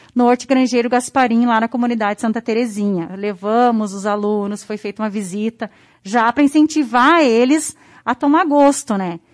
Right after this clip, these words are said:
Então, dali pra frente, a gente fez umas, ah,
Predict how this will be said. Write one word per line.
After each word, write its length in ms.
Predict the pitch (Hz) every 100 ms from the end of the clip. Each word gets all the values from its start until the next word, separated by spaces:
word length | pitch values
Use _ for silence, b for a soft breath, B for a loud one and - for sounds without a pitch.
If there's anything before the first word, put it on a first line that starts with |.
| b b b b
Então, 800 | 247 269 262 269 254 269 294 320
dali 280 | 262 262 262
pra 180 | - 285
frente, 380 | - 233 247
a 20 | 277
gente 240 | 254 277
fez 440 | - 247 240 262
umas, 540 | 254 262 262 233 - -
ah, 420 | 220 233 226 214